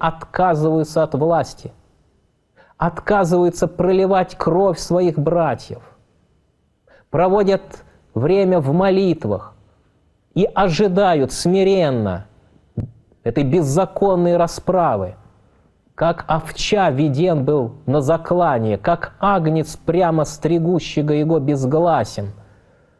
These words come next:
Свидетельствовали молодые, талантливые, мужественные князья перед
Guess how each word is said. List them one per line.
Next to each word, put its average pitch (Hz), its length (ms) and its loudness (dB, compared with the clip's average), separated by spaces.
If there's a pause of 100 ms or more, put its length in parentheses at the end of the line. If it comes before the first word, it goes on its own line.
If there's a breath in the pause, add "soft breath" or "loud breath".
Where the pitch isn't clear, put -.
(1080 soft breath)
Свидетельствовали 120 1400 0
молодые, 120 1400 0
талантливые, 127 1040 0
мужественные 139 800 -2
князья 165 640 -2
перед 151 400 -4